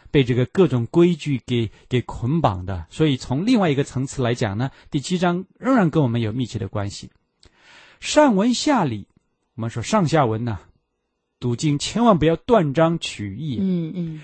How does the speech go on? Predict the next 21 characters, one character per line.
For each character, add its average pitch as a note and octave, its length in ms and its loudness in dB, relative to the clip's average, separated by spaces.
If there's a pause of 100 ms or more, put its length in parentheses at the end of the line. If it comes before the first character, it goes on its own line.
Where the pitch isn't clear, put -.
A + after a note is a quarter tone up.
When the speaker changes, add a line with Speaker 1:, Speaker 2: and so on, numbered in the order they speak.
Speaker 1:
上 C#4+ 300 4
一 F3+ 60 2
章 G#3 320 0
讲 A2 260 -2
什 A#2+ 140 -4
么？ A#2+ 100 0
六 F3+ 260 4
章 D#3 320 2
十 - 300 -8
四 F#3+ 240 -4
节 A#2 180 -2
跟 A#2+ 120 -2
十 - 180 -4
五 C3+ 180 -2
节， A2+ 300 -4
能 C#3+ 240 -4
不 A3 60 -2
能 G#3 160 0
够 G3 80 0
找 A2 360 2
到 D#3 340 2